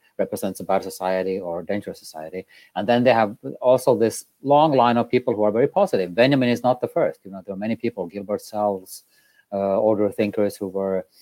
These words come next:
who were into thinking that media could maybe be a revolutionary thing.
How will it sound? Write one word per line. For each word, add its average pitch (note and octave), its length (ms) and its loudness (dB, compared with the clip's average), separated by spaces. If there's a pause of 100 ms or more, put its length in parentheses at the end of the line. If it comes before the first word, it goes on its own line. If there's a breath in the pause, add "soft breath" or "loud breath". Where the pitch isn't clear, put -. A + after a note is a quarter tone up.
(140 soft breath)
who A#2+ 80 2
were A2 140 4
into G#2+ 260 0
thinking G#2+ 360 -4
that G2+ 120 0
media G#2 400 0
could G2 180 -8
maybe G2+ 280 -4
be G2 180 -6
a G2 80 -2
revolutionary F#2+ 640 -4
thing. G2+ 320 -10